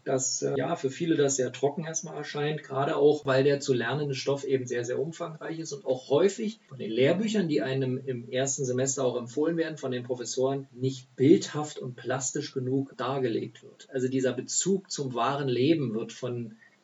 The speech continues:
wenigen Professoren hergestellt. Das sind sehr abstrakte Ausführungen. Ja. Da fragt man sich, „Wozu brauche ich das jetzt? Wozu muss ich das wissen? Wozu muss ich denn jetzt wissen, Staatsorganisationsrecht, ja, wie das funktioniert oder jenes funktioniert?“ Da fehlt häufig so der, der Bezugspunkt zum wahren Leben einfach draußen.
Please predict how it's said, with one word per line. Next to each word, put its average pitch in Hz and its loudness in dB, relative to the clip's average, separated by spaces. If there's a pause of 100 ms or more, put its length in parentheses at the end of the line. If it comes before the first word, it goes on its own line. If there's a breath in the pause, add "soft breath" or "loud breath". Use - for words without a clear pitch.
wenigen 151 4
Professoren 135 2
hergestellt. 131 -2 (380 loud breath)
Das - -20
sind 127 -6
sehr 131 6
abstrakte - -2
Ausführungen. 127 0
Ja. 151 -6 (560 loud breath)
Da 135 -2
fragt 139 -2
man 147 0
sich, 127 0
„Wozu 214 4
brauche 127 6
ich - -2
das 107 -4
jetzt? 127 2
Wozu 208 4
muss 190 8
ich 175 0
das - 2
wissen? 131 2
Wozu 202 6
muss 202 10
ich 196 0
denn 170 6
jetzt 165 4
wissen, 208 6
Staatsorganisationsrecht, 151 6
ja, 151 4
wie 156 2
das 147 0
funktioniert 143 2
oder 135 4
jenes 143 2
funktioniert?“ 139 2
Da 127 4
fehlt - 2
häufig 147 2
so 156 -4
der, 135 4
der 131 0
Bezugspunkt 156 -2
zum 135 -2
wahren 143 0
Leben 147 4
einfach - -8
draußen. 101 -8